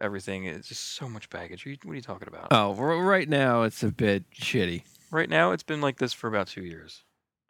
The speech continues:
Speaker 2: Eighteen months.
Speaker 1: That's very close to two years.
Speaker 2: It's not two years yet.
Speaker 1: <laughs>
Speaker 2: Let's just settle down.
Speaker 1: <laughs>
Speaker 2: There just hasn't been that, anything really great that came out yet.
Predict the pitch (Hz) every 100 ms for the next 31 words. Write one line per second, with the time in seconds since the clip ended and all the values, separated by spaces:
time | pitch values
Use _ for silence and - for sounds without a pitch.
0 | _ _ _ _ _ _ _ _ _ 123
1 | - 95 92 87 - _ _ _ _ _
2 | _ _ _ _ _ _ 95 - _ 95
3 | 92 95 - 92 - - 92 85 69 -
4 | _ - 120 - 107 92 _ - 98 90
5 | - 185 - - - - - _ 175 -
6 | 101 - 98 90 82 82 - _ _ -
7 | - 196 - - - - - - - _
8 | _ - - - - - - _ 220 226
9 | 214 190 165 170 151 143 131 135 - 135
10 | 135 127 123 113 - 117 110 107 110 104
11 | 98 - 85 - _ _ _ _ _ -
12 | 95 - 90 82 - _ _ - -